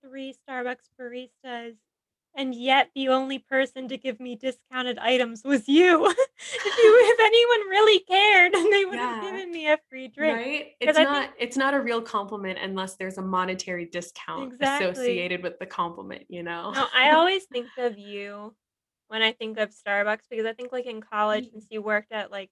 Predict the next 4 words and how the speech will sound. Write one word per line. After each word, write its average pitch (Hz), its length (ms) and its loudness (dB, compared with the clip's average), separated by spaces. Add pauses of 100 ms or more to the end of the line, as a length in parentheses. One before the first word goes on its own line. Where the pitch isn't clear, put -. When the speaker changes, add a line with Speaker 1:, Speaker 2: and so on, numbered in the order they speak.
Speaker 1:
the 190 440 -14 (640)
Speaker 2:
Yeah. 202 340 -6
Speaker 1:
bookstore, 190 120 -10 (800)
Starbucks, 220 420 -2